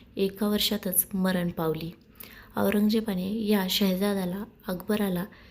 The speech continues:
खरं तर मेवाडच्या मोहिमेवर पाठवलं होतं, पण या मोहिमेवर अकबराने फक्त चैन आणि विलास इतकाच केला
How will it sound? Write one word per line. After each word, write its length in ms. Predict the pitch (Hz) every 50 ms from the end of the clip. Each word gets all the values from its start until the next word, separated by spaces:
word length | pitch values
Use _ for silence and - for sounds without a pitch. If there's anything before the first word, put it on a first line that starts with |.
| - - - -
खरं 220 | - 220 214 208 208 - -
तर 120 | 185 185 - - - - - - - _ -
मेवाडच्या 540 | 202 202 196 196 208 208 208 208 - 226 220
मोहिमेवर 640 | 214 214 214 214 196 190 196 190 185 180 180 185 208 - - - - -
पाठवलं 400 | 185 170 170 180 180 180 175 175
होतं, 240 | 165 175 - - 185 196 - - - - - - - - -
पण 160 | 214 208 214
या 140 | 214 220 220
मोहिमेवर 560 | 214 214 202 202 196 202 214 214 208 196 180 - - - - -
अकबराने 580 | 214 185 180 - - 214 214 202 196 185 180 190 - -
फक्त 320 | - 214 214 - - 196 185 - - - -
चैन 280 | - 220 208 214 233 - - -
आणि 140 | 202 185 185
विलास 420 | 180 190 185 180 185 175 - - - - - - - - - -
इतकाच 440 | 196 190 - - - 233 226 - -
केला 360 | - 196 175 170 170 202